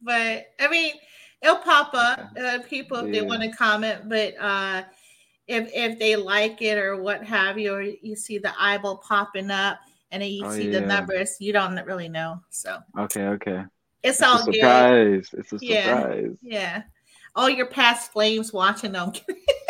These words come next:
Speaker 2: <laughs> Yeah. <laughs>
Speaker 1: Hey. Um, so can you recall the exact moment that you knew you wanted to pursue this career path?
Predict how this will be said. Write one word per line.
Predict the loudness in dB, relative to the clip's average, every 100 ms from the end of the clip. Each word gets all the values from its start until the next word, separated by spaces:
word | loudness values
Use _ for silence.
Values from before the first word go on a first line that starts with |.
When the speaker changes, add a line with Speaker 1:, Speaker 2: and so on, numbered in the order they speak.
| 2 4 4
Speaker 2:
<laughs> | 4 2 2 -2 -8 -14 _ -20 -14 0 2 2 -4 -4 -2
Yeah. | 4 6 6 4 0 2
<laughs> | 2 4 2 0 -2 4
Speaker 1:
Hey. | 8 10 8 6 2 0 -4 -6 -8 -10 -6 -4 -2 -4 6
Um, | 8 10 8 4 -4 -12 -20 -20 -20 _
so | 6 8 8
can | 6 2 2 2
you | 0
recall | -2 -2 0 4 6 6 4 0
the | -6
exact | -6 -6 0 2 2 -2
moment | -6 -6 -6 -6
that | -8 -8 -10
you |
knew | -8 -6
you | -6 -2
wanted | 0 0 -4
to | -10
pursue | -10 -6 -6 -6 -4
this | -2 -4
career | -4 -4 -2 -2 -2
path? | 0 2 2